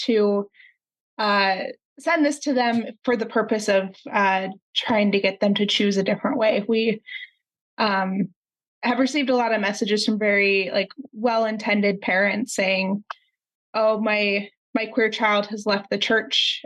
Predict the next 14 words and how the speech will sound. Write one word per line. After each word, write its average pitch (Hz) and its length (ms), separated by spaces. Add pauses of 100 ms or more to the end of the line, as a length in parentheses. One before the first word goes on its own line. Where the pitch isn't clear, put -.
um, 196 580 (340)
but 190 320 (160)
now 214 260
I 190 120
hope 190 240 (100)
that 190 220
they'll 185 400
do 196 200
what 185 140
you're 185 160
doing." 190 480 (600)
Um, 214 300
and 240 160
maybe 240 600